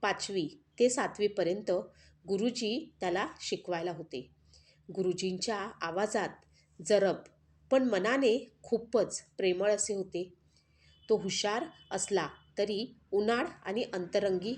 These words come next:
विद्यार्थी होता. शाळेच्या वेळात बरेचदा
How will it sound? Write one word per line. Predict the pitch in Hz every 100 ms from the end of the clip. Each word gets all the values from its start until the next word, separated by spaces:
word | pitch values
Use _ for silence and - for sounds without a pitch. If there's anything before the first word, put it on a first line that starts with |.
| - -
विद्यार्थी | 180 185 170 - 170
होता. | 147 - 143 - _ _ _ _ _ _
शाळेच्या | - 190 160 175 - 190 247 - _
वेळात | 170 185 208 175 - _ -
बरेचदा | 180 220 285 - 156